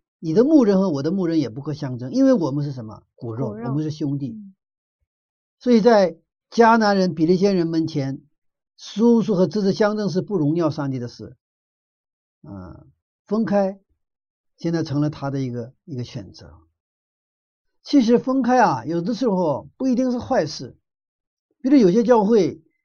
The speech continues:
Speaker 1: 发生纷争，大家一定要劝诫他们不要分开。当然这是好，这尽量不分开当然是好事情。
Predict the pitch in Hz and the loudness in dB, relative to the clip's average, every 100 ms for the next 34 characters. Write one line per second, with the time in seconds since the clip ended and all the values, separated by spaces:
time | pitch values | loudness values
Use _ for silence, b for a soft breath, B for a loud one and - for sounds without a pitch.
0 | _ _ 180 185 185 160 175 160 160 320 | _ _ -4 -2 -2 -4 -4 -4 -4 -4
1 | - _ _ _ _ _ _ _ _ 208 | -8 _ _ _ _ _ _ _ _ 0
2 | 233 202 165 226 392 370 247 - - 180 | 2 2 0 -2 0 2 2 0 -6 -4
3 | 190 170 170 175 - - _ 214 202 165 | -4 -4 -6 -6 -8 -10 _ 0 0 2
4 | 151 131 120 - _ _ _ _ _ _ | -2 -4 -10 -18 _ _ _ _ _ _
5 | _ _ _ _ _ - 196 254 202 220 | _ _ _ _ _ -4 0 0 0 -2
6 | 208 131 - 208 202 - 302 214 147 247 | -4 -8 -14 -12 -6 0 2 2 0 -2
7 | 226 240 233 175 190 196 190 165 - - | -2 0 -2 -2 -2 0 -2 -4 -12 -16
8 | - 117 - 123 | -16 -18 -18 -20